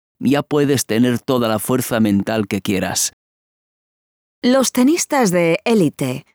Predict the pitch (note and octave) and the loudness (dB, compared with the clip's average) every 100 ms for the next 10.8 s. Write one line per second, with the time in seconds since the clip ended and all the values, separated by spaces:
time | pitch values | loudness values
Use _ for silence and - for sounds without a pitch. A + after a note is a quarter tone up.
0 | _ - G#3 D4 - D4 A3+ E3+ C#3+ F#3+ | _ -2 2 2 0 2 2 2 0 2
1 | F#3+ F3+ D#3+ D#3 D#3 - D#3+ D#3 C3+ C#3 | 2 2 0 0 0 -2 -4 0 0 0
2 | A3+ - - _ _ _ _ _ _ _ | -2 -4 -8 _ _ _ _ _ _ _
3 | _ _ A2+ G#2 G2+ A2+ A#2+ B2 B2+ - | _ _ -4 0 2 2 2 0 -2 0
4 | C#3+ A#2+ C3 E3 - _ - A#2+ A#2 A#2 | 0 2 2 0 -4 _ -4 0 2 2
5 | G#2 A2 - A2 G#2 G#2 G2 C#3 C3+ A2 | 0 0 0 0 0 0 -2 0 0 0
6 | G2 - _ _ _ _ _ _ _ F3+ | -2 -6 _ _ _ _ _ _ _ 0
7 | F#3 F3+ D#3 C#3 C#3 E3+ F3+ D3 A#2 - | 2 2 2 0 2 2 4 2 0 -2
8 | A#2+ G#2+ G2+ - A#2 A2+ - F3+ E3+ - | -2 0 0 -2 -2 -2 0 0 -2 -6
9 | - G#2+ G#2 - A2+ G2 G#2+ F#2+ G#2+ G2+ | -6 -4 -4 0 0 0 -2 -2 -2 0
10 | G2 G2 A#2 A2+ D3 G2+ G2 | 0 0 -2 0 0 -2 -6